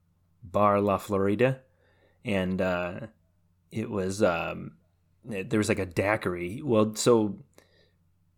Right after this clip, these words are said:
so Don, Don, I think Don's kind of main inspiration was, like, um,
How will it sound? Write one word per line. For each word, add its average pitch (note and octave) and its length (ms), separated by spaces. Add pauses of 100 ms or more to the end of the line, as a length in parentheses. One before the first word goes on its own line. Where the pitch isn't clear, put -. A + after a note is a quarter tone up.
(180)
so A#2 160
Don, G#2+ 840 (160)
Don, B2+ 160
I B2+ 80
think A2+ 240
Don's G#2 380
kind G2 200
of E2+ 180
main F2+ 420
inspiration F2 800
was, F2+ 240
like, E2+ 500
um, F2+ 500